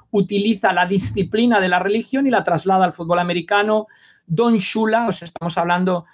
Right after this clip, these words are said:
de referentes muy grandes a nivel de entrenadores, con una religiosidad, eh, muy grande y además una religiosidad vivida, ¿no? Hay muchos entrenadores de fútbol españoles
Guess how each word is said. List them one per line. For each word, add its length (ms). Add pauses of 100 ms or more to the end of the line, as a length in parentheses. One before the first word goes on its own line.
(200)
de 140
referentes 580
muy 320
grandes 540
a 100
nivel 480
de 80
entrenadores, 600
con 120
una 100
religiosidad, 720 (460)
eh, 240
muy 240
grande 340
y 60
además 300
una 100
religiosidad 720 (320)
vivida, 640
¿no? 280 (160)
Hay 220
muchos 540
entrenadores 680
de 100
fútbol 420
españoles 840